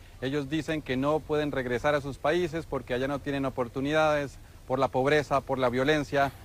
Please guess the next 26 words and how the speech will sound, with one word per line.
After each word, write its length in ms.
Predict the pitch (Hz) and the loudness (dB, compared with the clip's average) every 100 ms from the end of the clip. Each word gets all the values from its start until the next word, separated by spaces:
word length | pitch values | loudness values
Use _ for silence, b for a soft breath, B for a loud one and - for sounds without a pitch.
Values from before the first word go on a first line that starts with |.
| - | -2
además 380 | 117 127 143 135 | 0 2 0 2
de 220 | 147 135 | 0 2
los 220 | 123 113 | 2 2
haitianos, 580 | 117 110 160 156 143 - | 0 2 4 4 2 -2
que 100 | 120 | -6
son 140 | 143 | -2
la 100 | 139 | 0
gran 180 | 135 139 | 2 2
mayoría 440 | 139 139 135 135 | 2 0 2 0
también. 440 | 123 120 123 143 143 B B - | 0 0 0 -2 -4 B B -2
Tuvimos 260 | 135 143 | 0 2
la 80 | 135 | 2
oportunidad 460 | 120 117 120 127 139 | 0 -2 -2 0 0
de 80 | |
conversar 480 | 131 123 117 104 131 | 0 -2 0 0 0
con 120 | 135 | -2
centroamericanos, 920 | 120 127 117 117 113 113 147 143 131 - | -4 -4 -2 -2 -2 0 2 2 0 -4
también 240 | 117 127 | -4 -4
hay 80 | 131 | -6
cubanos, 580 | - 127 131 135 123 113 | -6 0 2 2 0 -4
venezolanos, 800 | 113 113 117 120 135 131 123 - B B 139 | -6 -6 -2 2 2 0 -6 -12 B B -4
y 40 | |
esto 200 | 139 160 | -2 -2
tiene, 260 | 151 156 147 | -2 -2 -2
pues, 220 | 139 120 | -4 -4
precisamente 880 | 127 123 135 147 147 135 147 143 | -4 -4 -2 0 0 -2 -2 -2